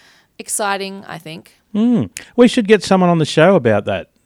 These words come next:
Speaker 1: I'm sure I can get Emma for you.
Speaker 2: I reckon that'd be terrific. All right, we might talk to her next week or something,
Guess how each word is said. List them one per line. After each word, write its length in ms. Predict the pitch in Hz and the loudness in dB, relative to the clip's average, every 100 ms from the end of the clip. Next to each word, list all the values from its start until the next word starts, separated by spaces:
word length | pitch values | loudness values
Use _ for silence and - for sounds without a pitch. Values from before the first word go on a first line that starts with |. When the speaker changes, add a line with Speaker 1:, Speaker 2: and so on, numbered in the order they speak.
| _ - - | _ -18 -6
Speaker 1:
I'm 160 | 185 185 | -4 -4
sure 220 | - 180 | -6 -6
I 80 | 170 | -6
can 160 | 175 | -10
get 160 | 170 - | -12 -10
Emma 200 | 170 160 | -8 -10
for 200 | - 165 | -10 -10
you. 160 | 208 285 | -10 -4
Speaker 2:
I 120 | 170 | -2
reckon 300 | 123 127 170 | 0 0 -2
that'd 180 | 160 147 | -2 -2
be 100 | 127 | -4
terrific. 480 | - 113 139 147 101 | -4 -4 -2 -2 -2
All 80 | 127 | 0
right, 80 | 151 | 0
we 80 | |
might 220 | 196 143 - | 0 0 0
talk 220 | 127 - | -4 -2
to 80 | 110 | -2
her 140 | 117 | -2
next 260 | 110 104 - | -2 -6 -2
week 240 | 151 180 | -2 0
or 60 | 120 | -4
something, 540 | - 98 98 131 214 | -4 -6 -6 -8 -8